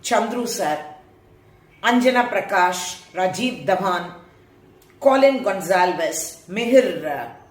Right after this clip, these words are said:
தேசாய், கோபால் சங்கர நாராயணன் and பிரசாந்த் பூஷன், இந்த மாதிரி நிறைய பேர் கையெழுத்து போட்டிருக்காங்க. இப்போ எனக்கு என்னன்னா, அவர் கேட்டதுல தப்பு இருக்கிற மாதிரி எனக்கு தெரியல.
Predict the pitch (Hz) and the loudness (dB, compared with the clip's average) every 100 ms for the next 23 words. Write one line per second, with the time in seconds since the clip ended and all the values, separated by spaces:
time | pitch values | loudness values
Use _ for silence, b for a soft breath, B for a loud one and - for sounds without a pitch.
0 | 160 185 190 185 143 147 - - - _ | -4 -2 -2 -4 -4 -4 -8 -16 -20 _
1 | _ _ _ - 254 254 269 262 233 202 | _ _ _ 0 0 4 2 2 -6 -8
2 | 240 208 175 170 165 160 165 170 170 - | -6 -2 -2 -2 -4 -6 -8 -10 -14 -6
3 | 175 175 170 185 180 208 170 156 156 160 | -6 -6 -8 -10 -8 -8 -8 -10 -12 -10
4 | - - - _ _ _ _ _ _ _ | -10 -12 -20 _ _ _ _ _ _ _
5 | - 262 269 226 220 220 185 165 165 151 | -8 -4 0 0 0 -2 -6 -6 -8 -10
6 | - - _ _ _ _ - 247 214 208 | -14 -20 _ _ _ _ -10 -2 -2 -2
7 | 180 170 - 147 123 - - _ _ _ | -8 -12 -12 -12 -12 -16 -20 _ _ _
8 | b b b - 277 349 285 262 285 311 | b b b -12 -4 0 0 0 -2 -2
9 | 277 320 226 214 - - - _ _ _ | -2 -2 -2 -2 -6 -16 -20 _ _ _
10 | _ - 226 277 269 262 277 269 247 - | _ -2 2 2 4 4 4 0 0 -4
11 | - 294 - 220 202 208 208 170 - 170 | -6 -6 -6 -6 -4 -2 -4 -4 -6 -6
12 | 165 139 | -4 -8